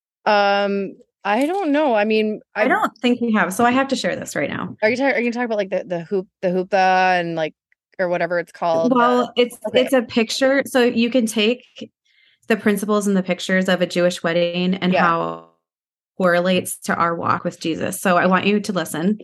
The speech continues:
Speaker 1: Okay.
Speaker 2: And, okay, so in a Jewish wedding, in a Jewish wedding, the role of the father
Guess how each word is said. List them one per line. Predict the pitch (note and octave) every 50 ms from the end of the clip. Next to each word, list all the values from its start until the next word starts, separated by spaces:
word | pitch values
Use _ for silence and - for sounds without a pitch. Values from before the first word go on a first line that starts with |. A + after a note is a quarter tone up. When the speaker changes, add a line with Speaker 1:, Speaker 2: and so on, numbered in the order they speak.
| - _ _ -
Speaker 1:
Okay. | G#3 G#3 G3+ F3+ - - - _
Speaker 2:
And, | - G3+ G3 F#3+ F#3+
okay, | - F#3+ F#3+ - G3 -
so | - G#3+
in | G3+ G3+
a | G3
Jewish | F#3+ G3 G3 G3+ A3 A3+ - -
wedding, | F#3+ F3 E3+ - - - G3 F#3+ -
in | G3 G3+
a | G3 F#3+
Jewish | G3 G3+ A3 A#3 A3+ A3+
wedding, | F#3+ F3 E3+ E3+ E3 F3 F#3+ G3 F#3+ - _ _ _ _ _ _ _ _ _ _ _ _ _ _ _ _ -
the | G#3 F#3+
role | F3+ F#3+ F3+ F#3 G3
of | G#3 G3+ F#3+
the | G#3
father | F#3+ - - F3 D#3+ D#3+ E3 D#3+ E3 E3+ G3 G3+ G3